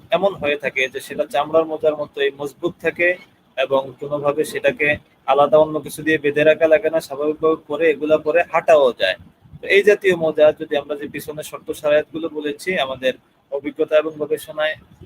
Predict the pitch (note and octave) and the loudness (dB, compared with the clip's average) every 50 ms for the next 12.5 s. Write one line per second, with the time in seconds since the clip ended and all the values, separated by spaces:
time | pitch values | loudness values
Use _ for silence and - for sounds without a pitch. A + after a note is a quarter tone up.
0 | - - C3+ C#3 C#3 - D3+ - D#3 D3 D#3 D#3 - F3 - - - - D#3 C#3+ | -16 -14 -10 -10 -8 -8 -4 -6 -4 -2 -4 -6 -6 -6 -8 -8 -8 -8 -8 -4
1 | - D3 C#3+ D3 C#3+ D3 C#3 C#3 C#3 C#3 - - - E3+ F3 F3 E3+ - - - | -4 -4 -4 -4 -6 -4 -6 -6 -6 -8 -10 -6 -2 -2 0 0 0 -4 -6 -8
2 | F3+ E3 E3 - - C#3+ C#3+ D3+ - - - - _ _ _ _ - _ _ - | -10 -12 -12 -10 -10 -8 -10 -10 -10 -14 -18 -18 _ _ _ _ -20 _ _ -6
3 | D3 C#3+ D#3 D3+ D3 D3 D3+ D3 - - C#3 - - D3+ D3+ D3 - D#3 - D3+ | -6 -2 0 2 4 4 4 2 0 -6 -12 -6 -2 0 0 0 -2 -6 -4 -4
4 | C#3 C3 C#3+ D3+ D3 C#3+ D#3+ D#3 D3+ D3+ D3 E3+ G3 G3+ E3+ - C3+ B2+ C3 C#3 | -4 -2 0 0 0 4 6 6 6 6 6 4 2 2 2 0 -2 -4 -4 -4
5 | C3 C3 B2+ B2+ B2+ - _ _ _ _ - C3 - _ - C#3+ C#3+ C#3+ C3+ B2+ | 0 0 0 0 -2 -6 _ _ _ _ -12 -12 -12 _ -2 0 0 0 -2 -4
6 | - B2 - B2 A#2+ - - E3+ F3+ F#3 E3 D#3 D3+ C#3+ - D#3 D#3 C#3+ - - | -10 -8 -4 -4 -4 -2 -2 -2 -2 0 0 0 -2 -4 -6 -10 -14 -14 -14 -12
7 | D#3+ D3+ D3 C#3 C#3 C#3+ C#3 C#3 - C#3+ C3+ C3+ C3+ C#3 C#3 D3 E3+ E3 - - | -8 -8 -6 -4 -4 -4 -4 -4 -6 -8 -10 -6 -2 -2 -2 0 0 0 0 -2
8 | C3 - - C#3+ C3 - - D3+ - - C#3 - _ - D3 - - C#3 C#3 C#3 | -10 -10 -10 -14 -14 -14 -14 -14 -12 -12 -12 -12 _ -12 -14 -8 -2 0 2 2
9 | C3+ - - C#3+ C#3+ C#3+ - - D3 D3 D3+ D3+ D3 D#3+ F3 F#3+ G3+ G3+ - _ | 2 0 -2 -4 -4 -4 0 4 6 8 8 6 6 6 4 4 2 0 -2 _
10 | _ _ _ _ _ _ _ - D#3+ D#3+ D#3 C#3 A2+ G2 F2+ - _ _ _ _ | _ _ _ _ _ _ _ 0 0 2 2 2 2 2 0 -2 _ _ _ _
11 | - - D3 C#3+ C3+ C#3 C3+ C3+ C3+ B2+ C3+ C3 B2+ B2 A#2+ - - B2 A#2+ - | -12 -8 -6 -4 -2 0 -2 -2 -2 -2 -4 -4 -4 -4 -6 -6 -4 -6 -6 -4
12 | B2 A2+ A2 A2 - B2+ B2 - G2 | -2 -2 -2 -2 0 0 -2 -2 -4